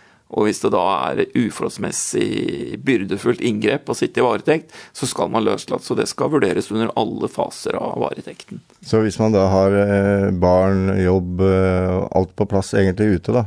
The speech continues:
Speaker 2: så kan det veie tungt da for å slippe
Speaker 1: Ja,
Speaker 2: varetekt?
Speaker 1: så, så veies det opp imot behovet for å sitte, og så vil jo i praksis sakens alvorlighetsgrad ha veldig stor betydning.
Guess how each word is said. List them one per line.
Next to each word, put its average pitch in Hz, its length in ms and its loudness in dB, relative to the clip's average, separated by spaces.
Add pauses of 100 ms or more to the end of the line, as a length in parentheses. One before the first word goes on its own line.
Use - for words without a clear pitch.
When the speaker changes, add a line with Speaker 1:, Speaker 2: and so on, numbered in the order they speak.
(120)
Speaker 2:
så 98 100 -8
kan 104 140 4
det 95 180 4
veie 90 240 2
tungt 98 300 -4
da 107 120 0
for 104 220 -4
å 95 80 0
slippe - 480 -4 (500)
Speaker 1:
Ja, - 200 -6
Speaker 2:
varetekt? 98 400 0 (100)
Speaker 1:
så, - 140 0
så - 20 2
veies 117 340 0
det 120 80 2
opp - 220 -4
imot 113 240 -2
behovet 110 560 -2
for 101 200 -2
å - 120 -4
sitte, - 400 0
og - 160 0
så - 160 -2
vil 104 160 0
jo 113 60 0
i - 100 -4
praksis - 400 -6
sakens 104 320 -4
alvorlighetsgrad - 640 -4
ha - 80 -2
veldig - 240 -6
stor - 160 -10
betydning. - 420 -14